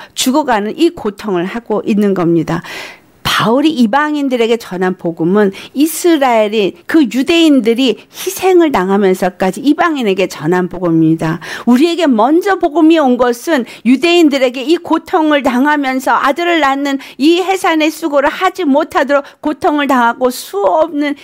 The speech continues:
지금 시대적으로, 역사적으로 얼마나 고통을 당하면서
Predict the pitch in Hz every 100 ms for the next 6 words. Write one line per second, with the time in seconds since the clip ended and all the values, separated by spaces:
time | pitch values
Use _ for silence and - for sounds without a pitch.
0 | - 277 277 269 - - 392 370 277 254
1 | 247 233 - 339 320 269 240 247 - -
2 | 240 294 381 403 370 339 285 269 311 262
3 | 233 190 214 226 214 202 202 208